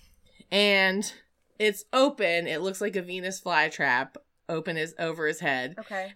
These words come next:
Speaker 1: And there's, like, spikes on either side.
Speaker 2: Okay.
Speaker 1: And he, he's, like, all fucked up around the eye. And he starts his little tape, 'cause there's always a little tape, right? And it's like, "Hello, Michael."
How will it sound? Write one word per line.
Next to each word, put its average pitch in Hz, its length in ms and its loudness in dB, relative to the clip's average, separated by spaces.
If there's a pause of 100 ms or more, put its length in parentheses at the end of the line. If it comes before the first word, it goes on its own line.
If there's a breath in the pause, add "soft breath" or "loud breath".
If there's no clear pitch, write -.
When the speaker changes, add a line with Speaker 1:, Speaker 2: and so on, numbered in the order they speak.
Speaker 1:
And 190 120 2
there's, 190 200 2
like, 175 180 2
spikes - 680 4
on 170 200 2
either 160 220 -4
side. 139 440 0 (280)
Speaker 2:
Okay. 202 540 -4
Speaker 1:
And 202 420 6
he, - 200 -10 (300)
he's, 214 340 0
like, 202 160 6
all 202 240 8
fucked 196 340 4
up 185 220 8
around 160 300 6
the 160 60 2
eye. 143 500 4 (480 soft breath)
And 196 160 4
he 220 120 6
starts 220 320 8
his 247 180 2
little 262 220 2
tape, 185 400 2
'cause 190 160 -2
there's 180 160 0
always 170 240 2
a 185 60 -4
little 190 180 0
tape, 165 340 0
right? 156 320 6
And 160 140 0
it's 160 120 -6
like, 135 280 0 (260 loud breath)
"Hello, 170 380 2
Michael." 147 720 -6